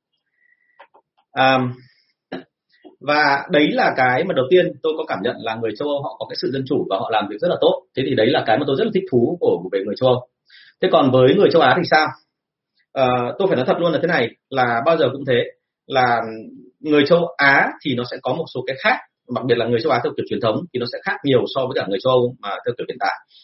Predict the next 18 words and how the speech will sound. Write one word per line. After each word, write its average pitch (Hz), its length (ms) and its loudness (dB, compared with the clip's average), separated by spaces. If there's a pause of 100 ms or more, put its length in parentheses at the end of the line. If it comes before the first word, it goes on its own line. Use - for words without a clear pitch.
(360)
Và 123 440 4
ở 113 100 2
đây 160 120 6
ý, 175 160 4 (180)
thì 123 160 -4
nếu 120 140 2 (100)
như 220 80 -2 (120)
mà 123 120 -2
ai 151 180 -2
hỏi 143 140 0
quan 123 100 -4
điểm 131 160 0
của 90 100 -10
tôi 131 260 0
và, 110 120 -4 (240)
à, 101 80 -6 (180)
về 104 120 -4
cái 123 60 -2